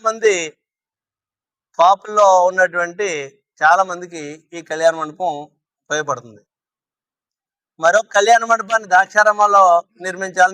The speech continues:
నియోజకవర్గానికి సంబంధించిన, నియోజకవర్గానికి కూడలుగా ఉన్నటువంటి ద్రాక్షారామం కాబట్టి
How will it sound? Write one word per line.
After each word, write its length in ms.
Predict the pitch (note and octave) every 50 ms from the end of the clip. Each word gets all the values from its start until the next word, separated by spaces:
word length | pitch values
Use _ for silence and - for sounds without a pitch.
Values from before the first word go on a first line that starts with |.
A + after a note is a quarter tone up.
| F#3 E3+
నియోజకవర్గానికి 800 | F3+ G#3 G#3+ G#3 G#3 A3 G#3+ G#3 F3+ G3+ G3+ G3+ G3+ F#3 F3 G3+
సంబంధించిన, 440 | F#3+ F#3+ F#3+ F#3+ F#3+ E3+ F3+ F3+ F3+ E3+
నియోజకవర్గానికి 680 | F3 F#3 G3+ G#3 F#3+ G3 G3+ F#3+ F3 F#3+ F#3+ F#3 F3+ _ -
కూడలుగా 320 | F3 F#3 F#3+ F#3 F#3 F#3 F3+
ఉన్నటువంటి 440 | F3 F3 F3 E3 E3+ E3+ E3 E3 D#3 D#3
ద్రాక్షారామం 480 | D#3+ D#3+ - - D#3+ D3+ D3 D3 C#3+ C#3+
కాబట్టి 320 | C3+ C3 C3 C3 C3+ -